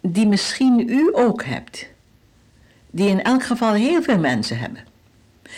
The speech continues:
Hij vroeg aan Paulus: "Wat moet ik doen om behouden te worden?" En toen zei Paulus, een heel korte zin: "Stel uw vertrouwen op den Heer Jezus en gij zult behouden worden. U en uw huis."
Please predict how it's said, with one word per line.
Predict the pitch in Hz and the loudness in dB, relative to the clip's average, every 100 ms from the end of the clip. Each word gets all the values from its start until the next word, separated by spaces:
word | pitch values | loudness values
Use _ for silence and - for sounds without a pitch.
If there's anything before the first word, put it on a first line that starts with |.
| - - | -18 -4
Hij | 202 | -2
vroeg | 202 277 269 | 0 -2 0
aan | 196 156 | 0 0
Paulus: | 233 269 277 262 - - - - | 2 2 2 0 -4 -18 -20 -6
"Wat | 214 285 285 | 0 0 2
moet | 262 277 269 | 2 4 2
ik | 185 | 0
doen | 185 247 269 | 0 2 2
om | 233 220 | 4 4
behouden | 202 196 226 180 147 | 4 4 2 2 0
te | - 127 | -2 -2
worden?" | 127 85 110 - - _ _ _ _ _ _ _ _ _ - | 0 -2 -6 -12 -20 _ _ _ _ _ _ _ _ _ -20
En | - 165 | -6 -2
toen | 196 214 | 0 0
zei | 208 165 139 | 2 0 -2
Paulus, | - 151 180 240 269 - - _ _ - - | -2 0 2 0 -2 -6 -14 _ _ -20 -8
een | 143 | -2
heel | 147 190 | 0 -2
korte | 208 269 262 | -2 -4 -4
zin: | - - 151 110 120 _ _ _ _ _ - - | -8 -4 -4 -4 -12 _ _ _ _ _ -20 -20
"Stel | - 254 233 | -6 0 0
uw | 156 | 0
vertrouwen | 156 143 220 262 302 277 - | -4 -4 0 2 4 2 2
op | 208 | 0
den | 170 147 | 0 0
Heer | 147 135 | 0 -2
Jezus | 160 262 269 247 220 | 0 0 0 -2 -4
en | 196 | -4
gij | 190 | -2
zult | 180 190 165 | 0 0 0
behouden | 147 156 127 113 | -2 0 0 -2
worden. | 107 85 - 117 - _ _ _ - - - - | -4 -6 -8 -12 -18 _ _ _ -20 -20 -20 -2
U | 208 254 269 | 2 2 0
en | - 185 | -2 0
uw | 180 175 | 2 2
huis." | 151 101 101 - - | 0 -2 -4 -10 -14